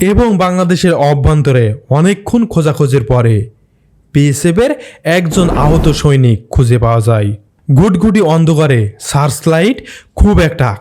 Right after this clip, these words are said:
কাজ করছিল না। অনেক খোঁজাখুঁজির পরে একজন অফিসারকে পাওয়া যায়।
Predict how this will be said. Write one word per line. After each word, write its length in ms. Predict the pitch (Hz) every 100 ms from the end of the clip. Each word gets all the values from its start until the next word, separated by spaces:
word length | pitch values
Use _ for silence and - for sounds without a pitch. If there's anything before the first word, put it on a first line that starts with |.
| -
কাজ 220 | 135 131
করছিল 540 | - - 120 - 120 113
না। 280 | 107 101 - _ _ _
অনেক 300 | 175 208 262 -
খোঁজাখুঁজির 540 | 202 196 170 190 190 -
পরে 420 | 165 160 262 277 -
একজন 380 | 147 151 131 143
অফিসারকে 600 | 127 127 147 143 117 123
পাওয়া 260 | 120 117 120
যায়। 260 | 117 107